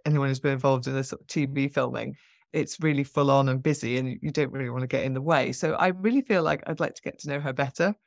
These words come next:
because she was, she was, seemed really good fun. I love her personality and, um, definitely would like to have her as a dinner party. I think who would be a good dinner companion? I always wanna like David Attenborough, actually,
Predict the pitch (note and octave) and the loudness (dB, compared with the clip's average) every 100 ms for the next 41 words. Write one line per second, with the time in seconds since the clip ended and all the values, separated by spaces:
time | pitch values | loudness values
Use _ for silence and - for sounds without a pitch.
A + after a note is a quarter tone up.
0 | _ _ _ - D#3 D#3+ - E3+ D3+ D#3 | _ _ _ -8 -6 -4 0 0 0 -4
1 | - - - E3 E3 G3 E3 F#3 A3 G3+ | -10 -8 -2 0 0 0 -2 4 4 6
2 | D#3 - D3+ C3+ C#3 C#3+ - _ _ D#3 | 2 2 2 4 2 -2 -8 _ _ -4
3 | D#3+ E3 D3 C#3+ C3+ - C3+ C3 C3 - | -2 -2 -4 -2 -2 -2 -2 0 -2 -4
4 | A#2+ C3+ - D3 C#3 C#3 C#3 D#3 C#3 C#3 | -4 -4 -2 2 2 2 0 2 4 2
5 | - F#3+ F#3 D3 D3 - D3 C#3 C#3 C#3+ | -2 -4 -4 -2 0 0 -4 -10 -6 -2
6 | C#3 C3+ C3 C3+ C3 B2 C#3 B2+ - B2+ | -2 -2 -6 -2 -2 -2 -2 -2 -6 -6
7 | C3 _ _ _ - G3+ G3 D3+ C#3+ D#3 | -8 _ _ _ -4 -4 -2 -4 -4 -4
8 | D3 D3 D#3 D#3 D#3 - D#3 E3+ F3 D3+ | -2 0 0 0 -2 -4 -6 -4 -4 -6
9 | C#3 B2+ C3 B2+ C3 B2+ - _ _ - | -8 -4 -4 -2 -4 -6 -10 _ _ 0
10 | F#4+ - G3+ D#3+ - D#3 D3 E3 - D3+ | 0 4 2 2 4 2 2 -4 -4 -6
11 | C3 G#2 C#2 - - - | -4 -4 -6 -8 -8 -8